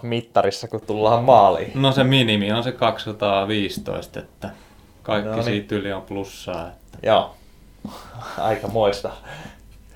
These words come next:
Speaker 1: Joo, se tulee olemaan siisti. Pitää tulla kattoo sieltä <laughs> pätkiä aina. Joo, mut ei mitään. Kiitos, kun tulitte, tota, podcastiin vieraaksi. Oli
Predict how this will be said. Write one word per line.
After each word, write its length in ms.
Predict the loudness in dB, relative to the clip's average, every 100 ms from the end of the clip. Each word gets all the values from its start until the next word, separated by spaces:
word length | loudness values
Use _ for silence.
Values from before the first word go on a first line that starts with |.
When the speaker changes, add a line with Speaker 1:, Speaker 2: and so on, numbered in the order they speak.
| -18 -16 -16 -8 4
Speaker 1:
Joo, 260 | 6 6
se 120 | 2
tulee 200 | 2 8 8
olemaan 180 | 8
siisti. 320 | 4 0 0 -2
Pitää 380 | 2 6 6 4 -12 -20 -20 -20 -20 -12
tulla 180 | -10 -2
kattoo 420 | 2 2 0 -6 -4
sieltä 260 | -2 -2 0 0 0 0
<laughs> 400 | -2 -2 -2 4
pätkiä 540 | 10 10 10 2 6 8
aina. 200 | 6 4 -2 -10 -14 -16 -14 -14 -16 -20 -20 _ _
Joo, 280 | 2 2 0 -8 -10
mut 140 | -4 2
ei 140 | 4
mitään. 360 | 2 2 4 4 2
Kiitos, 340 | -4 -2 -4
kun 240 | -4 -6 _ -4
tulitte, 500 | -2 -2 0 0 0 -8
tota, 420 | -8 0 2 2 0 _ _ _ -18 -18 _ _ _
podcastiin 640 | 6 6 6 0 -2 -4 4
vieraaksi. 540 | 8 8 8 0 -2
Oli 140 | -8